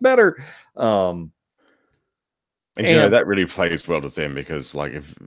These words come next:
Speaker 2: like, people trust Jack with
Speaker 1: Yeah.
Speaker 2: his opinions about pinball. So if he's saying that, then, well, Zen's just got themselves a whole <laughs> lot of new customers, really.
Speaker 1: Yeah.
Speaker 2: Yeah.
Speaker 1: Um,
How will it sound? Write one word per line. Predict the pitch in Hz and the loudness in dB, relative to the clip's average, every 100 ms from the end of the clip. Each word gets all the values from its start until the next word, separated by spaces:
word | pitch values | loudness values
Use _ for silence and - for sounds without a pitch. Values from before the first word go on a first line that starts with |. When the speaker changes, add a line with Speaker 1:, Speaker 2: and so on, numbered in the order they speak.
| _ | _
Speaker 2:
like, | 92 82 | -6 -4
people | 143 147 90 | -2 -2 -4
trust | - 76 - - - | -2 -2 0 -4 -4
Jack | - 64 - - _ _ _ _ _ | -2 -2 -6 -16 _ _ _ _ _
with | - | -4
Speaker 1:
Yeah. | 85 | -2
Speaker 2:
his | 90 73 | -2 -8
opinions | - 87 71 | -8 -8 -6
about | 71 64 - | -6 -6 -8
pinball. | 78 64 60 73 | -10 -8 -10 -8
So | - 82 71 - _ - | -2 0 -2 -6 _ -12
if | |
he's | 101 - | -8 -4
saying | - 127 101 | 0 2 2
that, | 87 107 - _ _ _ _ _ _ | 2 2 -2 _ _ _ _ _ _
then, | 85 78 73 69 - | -2 -2 -6 -10 -12
well, | 69 71 69 - - | -12 -10 -12 -8 -2
Zen's | 87 80 | 0 0
just | 76 - | -4 -6
got | |
themselves | - 73 76 76 | -6 -6 -6 -6
a | |
whole | 80 78 | -4 -4
<laughs> | |
lot | 71 - | -6 -6
of | 95 | -2
new | 110 | 0
customers, | - 120 - 87 82 | 2 2 0 -2 -2
really. | 90 76 76 - - - - | -2 -2 -4 -12 -20 -20 -16
Speaker 1:
Yeah. | 120 104 87 76 _ _ _ _ | -12 -6 -6 -8 _ _ _ _
Speaker 2:
Yeah. | 95 92 | 0 2
Speaker 1:
Um, | 131 | 4